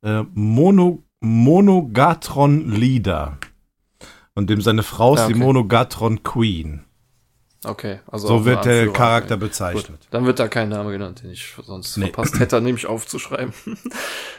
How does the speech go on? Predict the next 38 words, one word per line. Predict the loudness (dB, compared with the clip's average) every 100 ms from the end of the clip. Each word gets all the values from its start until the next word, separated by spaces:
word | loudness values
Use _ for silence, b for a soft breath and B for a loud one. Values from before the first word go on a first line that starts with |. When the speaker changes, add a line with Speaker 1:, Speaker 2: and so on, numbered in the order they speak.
| -4
Speaker 2:
Äh, | 0 0 -2 0
gut, | 0 2
Speaker 1:
Hast | 2
Speaker 2:
äh, | 4
Speaker 1:
du |
Speaker 2:
ich | 2
Speaker 1:
was | 2
Speaker 2:
hab |
Speaker 1:
zu | 4
dem | 4
Speaker 2:
auch, |
äh, | 2
Speaker 1:
Sprecher | 0 0 0 -6 -8
von | -10 -12 -10 -10
dem | -10 -12 -18 _ _ _
vielleicht? | -14 -14 -16 -20
Speaker 2:
f-, | -16 -14 -12 -6
äh, | -2 -2
ja, | -2 -2 -2 -4
ja, | -6 -6 -6 -8 -10 -8 -8 -8
ähm, | -12 -16 -20 _ _ _ _
ja. | -2 -2 -4 -10 _ _ -20 _ -14 -4
Speaker 1:
Ja? | 0
Speaker 2:
Sam | 2 2
Neill, | 2 2 0 -4 -12 _ _ -8
der, | -6 0
Speaker 1:
Genau. | 4 4 2
Speaker 2:
ähm, | -4 -8 -8 -10 -10 -14 -16 -20 _ _ _ -20 B B B B B -10
der, | -4 -2 -2 -4
ist | -4 -2
da, | -2
ist | 0 -2 0
das | -2 -2
der, | 0 0 2 -2 -4
der | -2 -2
bei | 0 -2
Jurassic | 0 -2 -2 -8
Park, | -4 -4 -4 -8 -18 -20